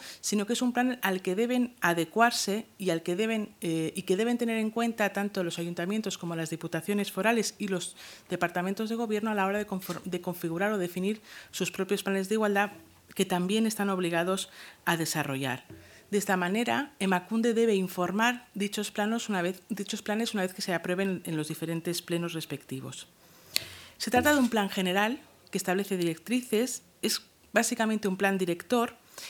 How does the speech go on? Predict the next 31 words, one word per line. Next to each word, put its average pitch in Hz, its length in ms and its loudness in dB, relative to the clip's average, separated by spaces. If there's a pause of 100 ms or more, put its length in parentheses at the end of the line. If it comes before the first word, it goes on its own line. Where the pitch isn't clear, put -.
(100)
que 240 100 2
lo 214 100 2
que 247 80 2
hace 277 140 2
es 302 80 0
proponer 240 500 0
o 233 60 2
establecer 202 520 0
qué 262 120 0
cambios 220 300 0
sociales 240 560 0
deben, 214 340 2 (320)
eh, 151 420 0
articularse, 185 680 2
deben 202 240 0
promoverse, 185 520 -2
deben 196 220 0
impulsarse 247 720 0 (300)
para 240 220 6
garantizar 202 760 2 (340)
que 226 120 4
la 226 100 4
sociedad 208 380 0
sea, 208 500 2 (280)
eh, 147 300 0
más 185 220 4
igualitaria 180 580 2
o 165 60 4
alcance 190 360 2
mayores 175 400 0
niveles 175 460 0